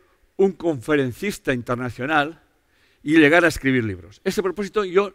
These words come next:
nunca lo he tenido. Es más, nunca, eh, llegué a pensar que me podía ocurrir eso.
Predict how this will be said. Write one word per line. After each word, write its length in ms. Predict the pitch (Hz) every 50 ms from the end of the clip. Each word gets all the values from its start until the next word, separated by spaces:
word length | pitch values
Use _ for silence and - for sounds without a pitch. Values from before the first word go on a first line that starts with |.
| _
nunca 560 | - 160 160 165 180 185 190 185 - 190 185 180
lo 220 | 160 143 147 143
he 160 | 147 143 139
tenido. 480 | - - 135 127 120 117 101 87 82 78 80 _ _ _ _ _ _ _ _ _ _ _ _ _ -
Es 140 | - 143 135
más, 320 | 156 147 131 110 - - _ _ _ _ _ _
nunca, 720 | - 151 156 170 170 190 208 196 190 180 - 185 202 202 _ _ _ _ _ -
eh, 680 | 147 156 160 160 156 156 151 147 143 143 - - 143
llegué 260 | 131 135 139 135 160
a 60 | 170
pensar 520 | 160 - 190 175 - - 170 170 180 - _
que 100 | - 147
me 140 | 135 135 -
podía 320 | - 131 127 139 139 135
ocurrir 340 | 117 - 123 113 113 107 95
eso. 240 | 90 82 - -